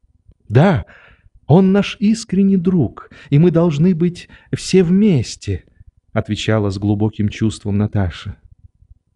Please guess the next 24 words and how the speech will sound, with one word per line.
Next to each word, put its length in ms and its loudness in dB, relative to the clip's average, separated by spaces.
Бедненькая. 960 -4
Она 220 2
так 320 -4
и 40 -4
засияла 800 -2
от 140 -8
радости, 720 -6
когда 300 -4
увидела, 580 -4
что 240 -8
князь 500 -4
не 140 0
забыл 400 -2
подойти 580 -6
ко 160 -2
мне. 420 -2
Как 240 -2
она 360 -4
любила 520 -2
меня. 500 -4
"Я 520 2
встречал 560 -2
много 480 0
поклонников 800 -2